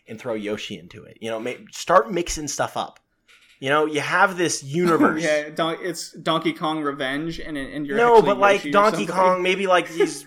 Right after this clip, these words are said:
Speaker 1: lost his banana, and then the banana rolls over to Yoshi's world, and Yoshi decides to help him.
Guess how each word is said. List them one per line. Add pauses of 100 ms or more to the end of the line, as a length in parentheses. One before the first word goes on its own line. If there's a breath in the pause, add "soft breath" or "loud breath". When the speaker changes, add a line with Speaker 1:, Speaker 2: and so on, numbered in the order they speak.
Speaker 1:
lost
his
banana, (480)
and
then
the
banana
rolls
over
to
Yoshi's
world,
and
Yoshi
decides
to
help
him.